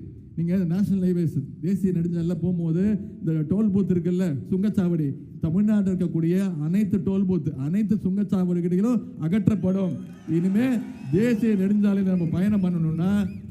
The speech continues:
காசு, ஒன்றிய அரசுக்கு பணம் கட்ட தேவை அப்படின்ற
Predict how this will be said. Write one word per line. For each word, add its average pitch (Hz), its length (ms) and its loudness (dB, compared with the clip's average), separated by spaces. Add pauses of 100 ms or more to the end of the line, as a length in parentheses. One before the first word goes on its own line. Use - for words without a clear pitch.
(440)
காசு, 185 260 0 (240)
ஒன்றிய 208 320 2
அரசுக்கு 190 360 0
பணம் 185 220 0
கட்ட 185 140 0 (120)
தேவை 180 120 0 (960)
அப்படின்ற 196 360 0